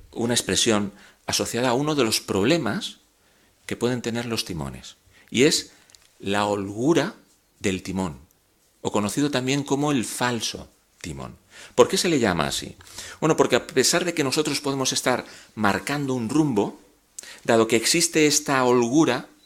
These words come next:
en la aleta que está sumergida en el agua, esta nos puede estar desviando del camino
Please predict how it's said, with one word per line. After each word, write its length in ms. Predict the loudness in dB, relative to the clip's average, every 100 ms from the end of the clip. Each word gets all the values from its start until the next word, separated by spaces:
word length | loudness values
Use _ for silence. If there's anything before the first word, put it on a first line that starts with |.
| _
en 140 | -8 -4
la 140 | -2
aleta 440 | -2 -4 -6 -10 -12 _ _ _ _
que 100 | -10
está 180 | -8 -8
sumergida 520 | -6 -8 -6 -4 -4
en 100 | -4
el 100 | -4
agua, 340 | -4 -6 -10 -16 _ _ _ _ _ _ _
esta 260 | -6 -4 -6
nos 160 | -8
puede 240 | -6 -4 -2
estar 420 | -4 -4 -6 -4
desviando 520 | -6 -4 -6 -4 -4
del 160 | -6 -8
camino 460 | -10 -8 -8 -10